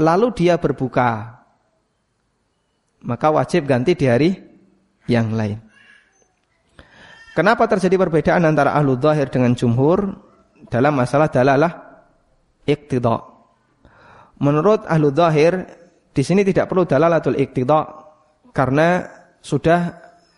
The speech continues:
bisa kita simpulkan dengan al-mantuq as-sharih. Maka cukup kita katakan, siapa yang sakit atau safar wajib ganti di hari yang lain, mau puasa maupun tidak, nggak dihitung. Pendapat ahlu zahir.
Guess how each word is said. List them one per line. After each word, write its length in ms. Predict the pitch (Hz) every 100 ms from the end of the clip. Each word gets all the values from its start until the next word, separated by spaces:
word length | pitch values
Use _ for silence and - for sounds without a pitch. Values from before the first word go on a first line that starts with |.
| _
bisa 240 | 143 147 143
kita 160 | 143
simpulkan 480 | - 139 127 151 175
dengan 240 | 156 147 147
al-mantuq 640 | 139 135 143 139 160 180 -
as-sharih. 480 | 131 - 120 120 123 - _ _ _ _ _ _ _ _ _ _ _ _ _ -
Maka 320 | 123 131 127
cukup 240 | 175 156
kita 160 | 147 139
katakan, 720 | 135 135 131 202 220 - - -
siapa 480 | - 143 170 165 147
yang 160 | 127
sakit 400 | 131 185 190 160
atau 160 | 139 127
safar 480 | - 190 - 202 180
wajib 560 | 156 143 190 202 -
ganti 320 | 139 123 131
di 160 | 165 147
hari 240 | 120 135
yang 160 | 131 120
lain, 320 | 127 180 214 -
mau 240 | 135 135
puasa 320 | 135 156 165 185
maupun 240 | 160 147
tidak, 400 | 143 180 196 -
nggak 160 | 135 113
dihitung. 400 | 123 120 113 110 - _ _ - _ _ _ _ _ _ _ _ _ _ _ _ _ -
Pendapat 320 | 117 127 160 - - - _ _ _ _
ahlu 240 | 135 131 113
zahir. 320 | 117 117 113